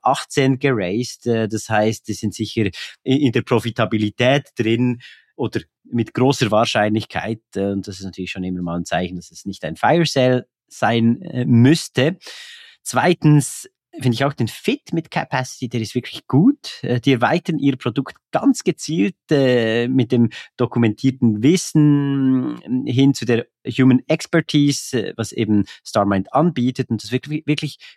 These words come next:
gut geplant und nicht einfach opportunistisch. Aber man muss auch sagen,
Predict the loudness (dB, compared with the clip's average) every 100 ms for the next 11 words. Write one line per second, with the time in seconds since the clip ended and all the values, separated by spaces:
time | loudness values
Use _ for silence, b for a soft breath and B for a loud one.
0 | _ -2 -2 0 -4 0 2 4 2 2
1 | 0 0 -2 -4 -4 -8 -8 -12 -6 0
2 | 0 -2 -6 -6 -6 -12 _ _ _ _
3 | _ _ _ 2 4 4 2 -2 2 2
4 | 2 -2 -4